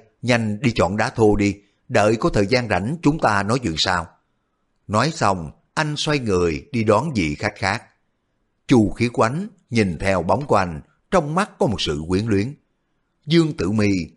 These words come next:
thấy Chu Khí Quánh đi về phía mình, cô không có muốn tự dưng trúng đạn, bị hiểu lầm là tình địch á, mà chuốc lấy phiền toái. Nhanh chóng đi đến bên cạnh Tăng Thiên Hoa.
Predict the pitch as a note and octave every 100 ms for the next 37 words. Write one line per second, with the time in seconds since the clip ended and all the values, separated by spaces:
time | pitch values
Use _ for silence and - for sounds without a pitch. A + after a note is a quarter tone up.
0 | - A#2 C#3 E3 C3 G#2 - C3 - A#2
1 | E3 F3+ A#2 - G#2 A#2+ D#2 C2 - _
2 | _ _ _ F3 D#3 C3+ - C#3 F3 F3
3 | G#3+ F2+ F2 G#2+ G2 E2 A#2+ - E2 D#2+
4 | F2+ - _ - A#2+ A2+ A2 A2 C3+ A2
5 | F#2 D#2+ - - A#2 A2+ G#2+ - G#2+ G2+
6 | G2 A2+ C3+ - _ G#2 F2 - D3 D3
7 | A#2+ D#3+ F#2+ D2+ G2 F#2 B2 - _ _
8 | _ _ A#2+ A#2+ G2 A#2+ A#2 F#3 A3 _
9 | - C3 A#2+ A#2 C#3 F#3 C3+ G#2 F2+ D2+
10 | E2 G2 E2 G2 E2+ E2+ D#2